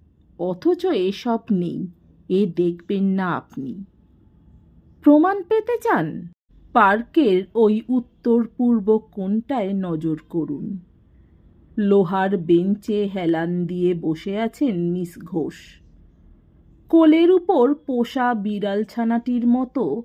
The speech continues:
সযত্নে শোয়ানো আছে বাটিকের কাজ করা ভ্যানিটি ব্যাগটি।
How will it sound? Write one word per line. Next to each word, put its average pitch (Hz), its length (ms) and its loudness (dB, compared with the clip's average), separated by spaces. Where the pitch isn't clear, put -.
সযত্নে 202 960 -2
শোয়ানো 190 640 -6
আছে 233 560 -4
বাটিকের 190 840 -2
কাজ 180 400 -4
করা 185 440 -4
ভ্যানিটি 180 640 -6
ব্যাগটি। - 600 -8